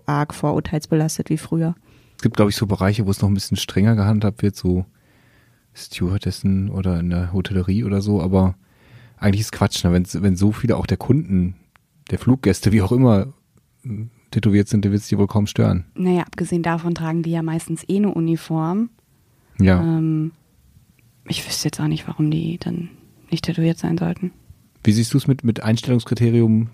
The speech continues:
Speaker 2: Gesichtstattoo?
Speaker 3: Ich finde es schwierig. Ich finde das Thema tatsächlich schwierig, weil einerseits, ähm, so, wie ich eben schon gesagt hab, sagt es ja nichts über die Kompetenz eines Menschen aus.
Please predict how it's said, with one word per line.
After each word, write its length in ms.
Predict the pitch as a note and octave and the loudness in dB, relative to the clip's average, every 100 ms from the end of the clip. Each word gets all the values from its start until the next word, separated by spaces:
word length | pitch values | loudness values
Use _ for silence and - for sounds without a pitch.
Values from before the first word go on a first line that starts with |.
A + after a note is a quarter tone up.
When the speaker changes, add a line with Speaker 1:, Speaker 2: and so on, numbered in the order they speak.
| - | -2
Speaker 2:
Gesichtstattoo? 720 | G#2+ A#2+ - C3+ C3+ D#3+ D3+ - _ _ _ _ _ _ _ _ _ _ _ _ _ _ | 0 -2 -4 -4 2 2 2 -4 _ _ _ _ _ _ _ _ _ _ _ _ _ _
Speaker 3:
Ich 160 | A3 - | -6 0
finde 200 | D#4 D4+ | 2 2
es 100 | - | 0
schwierig. 320 | D4 C4+ G3 | 2 2 0
Ich 140 | G3+ | -2
finde 160 | A#3+ A#3 | -2 -2
das 60 | |
Thema 240 | - A#3 A#3+ | -2 0 0
tatsächlich 460 | G#3+ - G#3+ G#3 | 0 -2 -2 -2
schwierig, 360 | - G#3+ A#3 G3 | -2 0 2 2
weil 100 | F#3 | -2
einerseits, 680 | - G#3 A3 G#3+ G#3+ - - | 0 0 2 2 0 -2 -2
ähm, 420 | G#3 G3 G3 F#3+ | 0 2 2 0
so, 100 | - - - - | -6 -20 -18 -12
wie 540 | - - - A3 G3+ | -12 -10 -10 -2 -2
ich 120 | G3+ | 0
eben 120 | G3+ | 0
schon 140 | G3+ G3+ | 2 2
gesagt 260 | G3 G3 | 2 0
hab, 80 | G#3+ - - | -2 -8 -2
sagt 280 | G3 F#3+ | -2 -2
es 120 | G#3 G3+ | -2 2
ja 80 | |
nichts 200 | F#3 F#3 F#3+ | 2 2 0
über 140 | F#3 | 0
die 80 | F3+ | 0
Kompetenz 460 | F#3 F#3 F#3+ F#3 | -2 -2 0 0
eines 240 | F3+ F3+ - | 0 0 2
Menschen 300 | G3 G3 G3 | 2 0 -2
aus. 200 | - F#3 | -2 -4